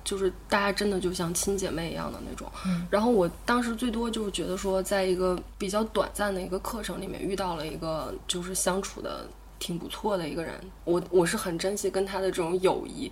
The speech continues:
Speaker 2: 嗯。
Speaker 1: 但是我当时确实觉得我们是友谊。<laughs> 就是觉得好像又多了一个，也不能说是闺蜜，就是这个闺蜜和我其他闺蜜还是有一些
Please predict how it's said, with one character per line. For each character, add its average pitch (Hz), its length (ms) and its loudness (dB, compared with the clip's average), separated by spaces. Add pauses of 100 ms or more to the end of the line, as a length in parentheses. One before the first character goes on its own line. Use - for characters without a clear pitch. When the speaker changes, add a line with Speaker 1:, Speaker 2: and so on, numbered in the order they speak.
(120)
Speaker 2:
嗯。 170 280 -4
Speaker 1:
但 233 100 8
是 226 60 6
我 180 120 6
当 208 200 6
时 233 80 0
确 233 200 2
实 202 120 0
觉 165 180 0
得 180 80 4
我 147 160 2
们 95 180 -6
是 - 220 0
友 95 260 0 (220)
谊。 156 100 0 (100)
<laughs> - 60 -8 (1040)
就 277 140 4
是 254 140 2
觉 180 120 6
得 196 80 6
好 190 140 0
像 170 100 4
又 190 120 4
多 196 240 4
了 202 100 4
一 180 60 2
个， 180 200 -4 (260)
也 185 100 4
不 240 100 4
能 262 100 8
说 254 140 2
是 247 60 4
闺 247 340 4
蜜， 240 140 4
就 247 100 6
是 277 60 8
这 359 120 4
个 269 100 10
闺 254 180 8
蜜 285 120 10
和 240 80 6
我 196 140 4
其 226 160 0
他 240 140 4
闺 247 180 2
蜜 240 100 4
还 190 240 -2
是 240 140 -2
有 170 220 2
一 185 40 0
些 214 240 -2